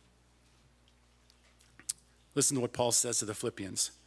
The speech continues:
"For it is we who are the circumcision, we who serve God by his Spirit, who boast in Christ Jesus, and who put no confidence in the flesh. Join together in following my example,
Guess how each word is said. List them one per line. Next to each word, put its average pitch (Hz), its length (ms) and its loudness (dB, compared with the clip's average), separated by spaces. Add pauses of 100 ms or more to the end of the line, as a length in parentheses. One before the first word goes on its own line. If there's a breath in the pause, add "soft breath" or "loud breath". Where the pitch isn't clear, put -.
(360 loud breath)
"For 170 260 4
it 165 80 6
is 147 140 4
we 190 420 2
who 180 320 2
are 143 240 4
the 139 100 2
circumcision, 117 880 0 (440 loud breath)
we 226 320 6
who 208 200 4
serve 180 460 4
God 160 380 2
by 156 200 4
his 156 240 2
Spirit, 143 500 2 (300 loud breath)
who 156 140 6
boast 175 420 4
in 135 140 4
Christ 135 400 2
Jesus, 139 500 4 (180 loud breath)
and 131 140 6
who 143 80 6
put 131 240 2
no 185 380 6
confidence 131 720 2 (240 loud breath)
in 135 180 6
the 123 80 4
flesh. - 580 2 (760 soft breath)
Join 190 320 6
together 156 480 4
in 127 80 6
following 156 580 6
my 139 200 6
example, 120 640 -2